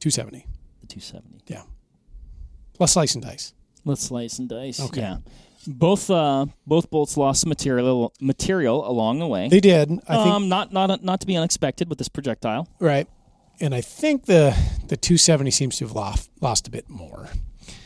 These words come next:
Speaker 1: Um, and I think part of that is it's hitting that block quite a bit faster.
Speaker 2: Impact velocity.
Speaker 1: Yeah, it's gonna,
Speaker 2: Yeah.
Speaker 1: it's gonna tear some stuff off. So.
Speaker 2: Yeah, please do the honors, Ryan.
Speaker 1: Mark, stand by.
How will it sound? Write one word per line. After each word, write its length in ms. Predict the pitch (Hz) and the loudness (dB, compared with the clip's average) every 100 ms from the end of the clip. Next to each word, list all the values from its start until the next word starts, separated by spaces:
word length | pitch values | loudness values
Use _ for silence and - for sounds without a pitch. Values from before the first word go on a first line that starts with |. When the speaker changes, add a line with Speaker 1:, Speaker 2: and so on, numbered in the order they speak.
| - - | -16 -6
Speaker 1:
Um, 440 | - 127 123 127 - - - - | -2 0 -2 -6 -10 -14 -18 -4
and 140 | 190 156 | 0 0
I 80 | |
think 220 | 139 156 - | 2 0 2
part 180 | 156 | 2
of 40 | 139 | 4
that 200 | 127 123 | 2 2
is 360 | 123 117 - - - - - | 0 0 0 -2 -10 -20 -6
it's 320 | - 156 - - | 0 2 2 0
hitting 260 | - 127 113 | -2 -2 -2
that 140 | 98 | -6
block 320 | 95 104 101 - | -8 -8 -8 0
quite 180 | 135 | 0
a 20 | 101 | 0
bit 140 | 95 | -6
faster. 400 | - 92 - - | -8 -4 -2 0
Speaker 2:
Impact 360 | 135 123 98 - | 0 0 -2 -6
velocity. 420 | 92 90 - 90 | -6 -4 -6 -8
Speaker 1:
Yeah, 60 | |
it's 120 | 87 - | -6 -6
gonna, 340 | 127 113 101 | -4 -6 -8
Speaker 2:
Yeah. 120 | 131 | -14
Speaker 1:
it's 100 | - | -12
gonna 200 | - 113 | -8 -6
tear 220 | - - 62 | -6 -6 -6
some 160 | - | -6
stuff 300 | - 67 - | -4 -6 -8
off. 260 | - - - | -10 -10 -8
So. 380 | - - 123 - _ _ _ _ | -8 -8 -12 -14 _ _ _ _
Speaker 2:
Yeah, 140 | 180 | -4
please 300 | - - 143 95 | -4 -6 -8 -4
do 140 | 113 | -4
the 120 | 139 | -2
honors, 340 | 92 143 69 - | -4 -6 -12 -16
Ryan. 280 | 67 73 71 | -16 -16 -8
Speaker 1:
Mark, 360 | 120 165 - - - _ - | -6 -6 -10 -20 -20 _ -12
stand 340 | - - 120 | -8 -6 -6
by. 280 | 123 - | -8 -10